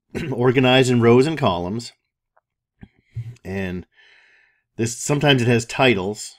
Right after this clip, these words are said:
for each column or, or for the rows. But, uh, this one doesn't. You can just see, here's Samantha, and that's her time. And here's Melanie, and that's her time. And Chester, and that's his time. So you see what the table is.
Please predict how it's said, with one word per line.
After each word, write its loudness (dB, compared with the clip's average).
for -4
each -6
column -6
or, -6
or -8
for -8
the -2
rows. -10
But, -6
uh, -6
this -8
one -4
doesn't. -6
You -14
can -10
just -10
see, -8
here's -4
Samantha, -4
and -4
that's -6
her -8
time. -14
And -8
here's -2
Melanie, -2
and -4
that's -6
her -2
time. -12
And -10
Chester, -4
and -6
that's -10
his -2
time. -14
So -6
you -8
see -6
what -6
the -8
table -8
is. -18